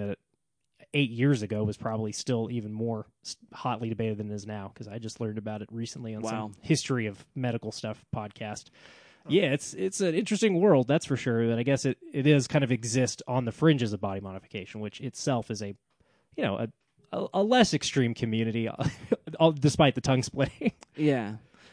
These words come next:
Speaker 2: Uh, and, you know, there's a way in which, no matter how this happens, um, alternative lifestyles, alternative sort of, sorts of, uh, ways of being in the world,
Speaker 1: Mm-hmm.
Speaker 2: I mean, they are by their very nature alternative and therefore, um,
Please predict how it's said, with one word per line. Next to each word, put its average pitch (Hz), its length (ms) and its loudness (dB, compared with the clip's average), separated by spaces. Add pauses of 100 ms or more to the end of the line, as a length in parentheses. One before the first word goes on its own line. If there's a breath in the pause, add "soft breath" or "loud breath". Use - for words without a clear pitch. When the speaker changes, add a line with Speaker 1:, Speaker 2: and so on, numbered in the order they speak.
(140 soft breath)
Speaker 2:
Uh, - 60 -4
and, 226 340 0
you 254 80 0
know, 269 100 2
there's 247 180 4
a 254 40 4
way 302 220 4
in 320 140 2
which, 202 280 4
no 185 140 2
matter 233 300 2
how 170 260 -2
this 160 200 -4
happens, 107 580 -8
um, 123 420 -8 (140)
alternative 214 560 0
lifestyles, 110 640 -6
alternative 160 580 0
sort 139 260 -2
of, 131 140 -2
sorts - 460 -4
of, 113 200 -8
uh, 104 360 -4
ways 135 460 -2
of 113 280 -12
being 123 460 -2
in 120 260 -12
the 110 80 -10
world, 98 380 -8
Speaker 1:
Mm-hmm. 104 160 -8 (280 loud breath)
Speaker 2:
I 147 100 -4
mean, 147 220 0 (200 soft breath)
they 190 160 4
are 214 120 6
by 185 180 6
their 156 140 6
very 147 220 6
nature 139 380 0
alternative 139 600 2
and 123 180 -2
therefore, 131 600 2 (400 soft breath)
um, 120 680 -2